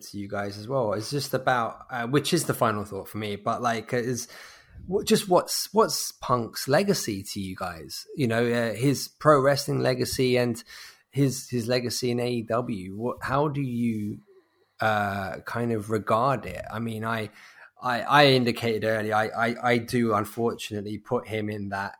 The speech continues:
category of just a self-destructive narcissist. And, you know, to his credit, uh, I, I don't think he accepts blame,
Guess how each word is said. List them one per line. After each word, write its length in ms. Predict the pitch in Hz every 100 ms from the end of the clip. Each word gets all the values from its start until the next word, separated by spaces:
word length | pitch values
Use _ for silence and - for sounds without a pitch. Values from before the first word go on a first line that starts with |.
| -
category 720 | - 120 110 104 110 101 98
of 280 | 98 98 - - - - -
just 260 | 127 -
a 40 | 117
self-destructive 960 | - 127 110 - - - 104 - 107 101
narcissist. 880 | 107 110 98 104 - 107 95 -
And, 160 | 110 107 - - _
you 80 | 143
know, 140 | 131
to 180 | 127 -
his 180 | 151 131
credit, 600 | - - 143 131 120 113
uh, 220 | - 120 113 - - _ _ - _ _ _
I, 180 | 147 - -
I 180 | 139
don't 320 | 139 151 147 123
think 320 | - 139 123
he 180 | - 123
accepts 640 | - - 123 113 - -
blame, 920 | - 151 127 120 123 120 117 110 107